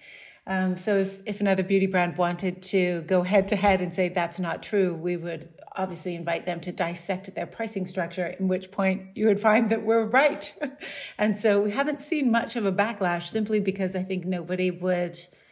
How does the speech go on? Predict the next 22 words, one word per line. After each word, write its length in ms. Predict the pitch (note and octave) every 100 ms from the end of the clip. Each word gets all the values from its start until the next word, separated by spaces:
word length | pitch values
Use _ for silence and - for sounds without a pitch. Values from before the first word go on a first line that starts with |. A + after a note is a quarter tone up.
| _ -
um, 240 | F#3 F3
want 240 | F#3 G3+ G3
to 140 | A3
open 300 | G#3+ G#3+ G#3
that 180 | G3+ G3
Pandora's 420 | G3+ G3+ F#3+ F#3+
box 300 | F#3 F#3+ F#3+
for 60 | F#3+
themselves, 500 | F#3 F3+ F#3+ G3 G3+
or 80 | F#3+
I 140 | F3+
guess 200 | F#3 F#3 -
can 300 | - F#3+ F3+
of 100 | E3
worms. 560 | E3+ F3 F#3 A#3 A#3+ - - - - -
Um, 500 | F#3 F#3 F3+ F#3+ F#3
we 140 | G3 F#3
have 380 | F#3 F#3 - -
had 220 | F#3+ G3+
a 40 | F#3+
pretty 300 | - G3+ F#3+
smooth, 600 | - F#3+ F#3+ F#3 F#3